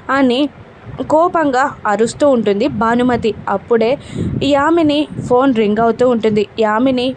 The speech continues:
పక్కకి వెళ్ళి ఫోన్ లిఫ్ట్ చేసి, "చెప్పండి ఎస్ఐ గారు" అని అంటూ ఉండగా, "అహల్యది కాశ్మీర్ కాదు, హైదరాబాద్" అని చెప్పి కాల్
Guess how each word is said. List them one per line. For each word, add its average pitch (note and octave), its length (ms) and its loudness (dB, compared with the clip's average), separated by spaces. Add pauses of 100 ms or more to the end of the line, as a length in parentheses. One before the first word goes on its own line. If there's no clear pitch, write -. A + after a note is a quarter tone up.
(120)
పక్కకి A3+ 380 -2
వెళ్ళి G#3+ 300 0
ఫోన్ C4+ 380 0
లిఫ్ట్ A#3+ 340 -2
చేసి, B3 240 0 (580)
"చెప్పండి E4 340 2
ఎస్ఐ C4+ 220 0
గారు" A#3 320 2 (180)
అని G#3 280 0 (120)
అంటూ D#4 280 2
ఉండగా, B3 420 2 (140)
"అహల్యది A3+ 560 0
కాశ్మీర్ A#3+ 760 -2
కాదు, G3+ 320 -2 (200)
హైదరాబాద్" A3 540 0 (540)
అని D4+ 280 2 (120)
చెప్పి D#4 240 0
కాల్ E4 240 0